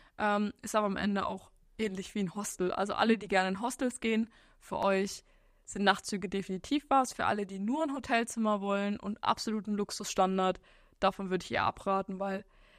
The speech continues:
das ist halt eher so eine Experience, die man dann halt irgendwie macht, falls ihr versteht, was ich meine. Und Budapest hatten wir gar nicht so viel Zeit, weil wir sogar noch am gleichen Tag nach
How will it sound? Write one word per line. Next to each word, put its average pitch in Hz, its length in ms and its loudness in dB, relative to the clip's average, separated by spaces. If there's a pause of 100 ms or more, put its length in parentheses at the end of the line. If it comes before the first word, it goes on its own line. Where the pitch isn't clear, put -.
(160)
das - 180 -14
ist 254 120 -4
halt 311 200 4
eher 277 200 2
so 254 80 -2
eine 247 160 -2
Experience, - 1080 -2
die 196 120 -4
man 196 180 -2
dann 190 160 -2
halt 202 140 -4
irgendwie 196 240 -2
macht, 196 260 0
falls 196 240 -2
ihr - 80 -14
versteht, 202 320 -4
was 196 160 0
ich 190 80 -8
meine. 208 300 0 (800)
Und 208 360 0 (520)
Budapest 240 520 2
hatten 220 240 -2
wir 214 120 0
gar 208 180 4
nicht 208 220 -4
so 196 160 2
viel 285 200 0
Zeit, 311 420 2
weil 214 180 4
wir 208 80 -6
sogar 202 240 0
noch 202 160 -6
am 208 180 -2
gleichen 208 400 4
Tag 208 540 -2
nach 202 400 -2